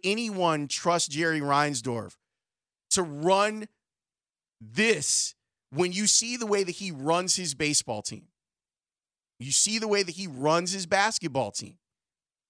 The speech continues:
I, I don't understand, I don't understand why there isn't more outrage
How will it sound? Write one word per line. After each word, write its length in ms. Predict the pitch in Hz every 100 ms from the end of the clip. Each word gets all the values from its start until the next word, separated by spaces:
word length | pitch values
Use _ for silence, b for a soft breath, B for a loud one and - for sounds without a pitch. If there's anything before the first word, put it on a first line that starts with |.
| _ _ _ _ _ _ _ _ _ _ _ _ _ _ _ _ _ _ _ _ _ _ _ _ _
I, 60 | - _ _ _ _ _ _ _ _ _
I 100 | -
don't 160 | 247 269
understand, 800 | 233 202 - 202 196 180 165 151 _ _ _ _ _ _ _
I 80 | 180
don't 160 | 220 190
understand 640 | 196 180 - 185 175 160
why 160 | 151 156
there 200 | 147 143
isn't 520 | 156 151 151 143 123 - _ _ _ _ _
more 720 | 120 147 156 156 156 151 151 160 _ _ _ _ _ _ _ _ _ _ _ _ _ _ _ _ _ _ _ _ _ _ _ _ -
outrage 840 | 175 170 170 170 170 160 - -